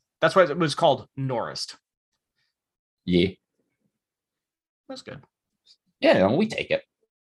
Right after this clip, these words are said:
Speaker 2: <clears throat> It happens, right? And I don't, I, most people aren't looking at the title of a podcast. Let's be real.
Speaker 1: Yeah, but I think for myself, it's,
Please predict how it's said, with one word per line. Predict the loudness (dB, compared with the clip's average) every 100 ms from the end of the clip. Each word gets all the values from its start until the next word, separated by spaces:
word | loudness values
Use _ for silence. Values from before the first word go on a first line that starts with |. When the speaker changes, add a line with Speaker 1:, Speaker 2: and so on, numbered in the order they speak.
| 2
Speaker 2:
<clears throat> | 4 4 0 _ _
It | 2
happens, | 4 -2 -2 -4 0
right? | 4 6
And | 6
I |
don't, | 4 0 -8 -14
I, | -14 -18 -20 -6
most | 2 4 2
people | -2 -2
aren't | -2 -2 -6
looking | -8 -4 -2
at | -2 -6 _ _
the | -8
title | -4 -4 -4
of | -6
a |
podcast. | -10 -6 -8 -6 -4 -4 -4
Let's | -12
be | -12
real. | -6 -2 -2 -4 _ _ _ _ _ _ -20 _ _ _ _
Speaker 1:
Yeah, | 2 4 4 4
but | 2
I | 2
think | 0 0
for | 2
myself, | 2 2 0 0 2 2 -2 -10
it's, | -8 -8 -10 -14